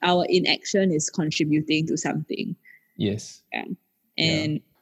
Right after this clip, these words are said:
Speaker 1: I don't know if we should feel responsible for that because we were, I mean, not really conscious at that point of time when we were growing up about what's going on.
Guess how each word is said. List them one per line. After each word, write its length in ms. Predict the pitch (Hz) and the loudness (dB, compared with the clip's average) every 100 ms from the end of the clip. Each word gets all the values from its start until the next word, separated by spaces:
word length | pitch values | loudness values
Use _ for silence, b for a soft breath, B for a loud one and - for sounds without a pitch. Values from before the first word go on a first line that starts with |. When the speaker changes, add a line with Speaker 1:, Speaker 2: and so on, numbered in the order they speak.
| - | 0
Speaker 1:
I 60 | 214 | 2
don't 100 | 294 | 4
know 80 | 440 | 4
if 100 | 294 | 4
we 80 | 170 | 4
should 160 | 151 | 2
feel 160 | - 208 | 2 2
responsible 640 | 147 - - 151 160 170 185 | 2 0 -2 -2 0 0 2
for 120 | 143 | 2
that 160 | 139 120 | 2 0
because 320 | 160 190 - | 2 0 2
we 140 | 160 | 0
were, 320 | 143 143 117 170 _ - | 0 0 -2 -4 _ 0
I 40 | |
mean, 380 | 165 185 165 - | 2 2 0 -2
not 240 | 190 175 107 | 0 2 4
really 380 | 160 151 160 156 | 2 4 2 0
conscious 520 | - - 151 - 170 - | -2 -2 0 2 0 0
at 160 | - 98 | -2 0
that 140 | - - | -2 0
point 140 | 180 | -2
of 80 | 156 | 0
time 120 | 160 | 0
when 80 | 151 | 2
we 40 | 139 | 0
were 60 | |
growing 320 | 147 147 151 156 | 0 0 0 0
up 60 | 139 | 0
about 60 | |
what's 180 | 156 - | 0 0
going 200 | 160 156 | 2 2
on. 480 | - 175 143 208 | 2 2 4 2